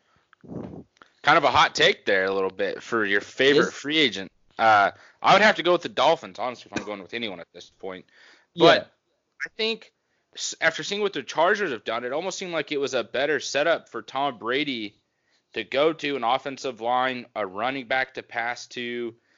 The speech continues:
Speaker 1: receivers that you can trust, a defense that is ready to go. Instead, he goes to Tampa Bay.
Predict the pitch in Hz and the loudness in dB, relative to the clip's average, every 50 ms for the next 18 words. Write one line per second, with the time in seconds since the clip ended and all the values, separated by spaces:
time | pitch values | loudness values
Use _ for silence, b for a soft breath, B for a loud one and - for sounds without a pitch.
0 | _ _ _ 101 104 104 - - - - 135 139 143 147 147 139 135 131 104 123 | _ _ _ -10 -10 -8 -8 -8 -8 -6 -4 -4 -4 -2 -4 -4 -4 -6 -8 -8
1 | 131 123 - 131 113 104 - - - 123 120 120 123 120 120 - - - 107 95 | -10 -10 -8 -10 -10 -10 -10 -6 -2 0 2 2 2 0 -2 -4 -8 -8 -8 -8
2 | - _ - 113 131 143 147 - - - 143 143 139 - - 120 123 120 110 - | -8 _ -8 -6 -6 -6 -6 -8 -6 -6 -4 -4 -4 -6 -6 -2 0 0 0 0
3 | - 107 101 95 90 95 104 113 127 131 127 127 117 117 101 85 - 107 110 117 | -4 -8 -10 -10 -10 -4 -2 0 0 0 -2 -4 -8 -8 -8 -6 -4 -2 0 2
4 | 120 123 123 123 131 127 127 _ _ _ _ _ _ _ _ _ _ _ _ _ | 2 2 2 0 -2 -4 -8 _ _ _ _ _ _ _ _ _ _ _ _ _
5 | _ _ _ - 117 123 113 - - - 156 180 190 185 175 - - _ _ _ | _ _ _ -12 -12 -10 -10 -10 -6 -4 -2 0 2 2 0 0 -4 _ _ _
6 | _ _ _ _ _ _ _ - - - 151 143 151 175 185 175 - 175 147 - | _ _ _ _ _ _ _ -16 -10 -8 -6 -2 0 0 0 0 -2 -8 -8 -4
7 | 143 160 175 175 190 175 127 113 120 151 202 - | -2 -2 -2 -2 -4 -6 -4 -2 -2 0 -2 -2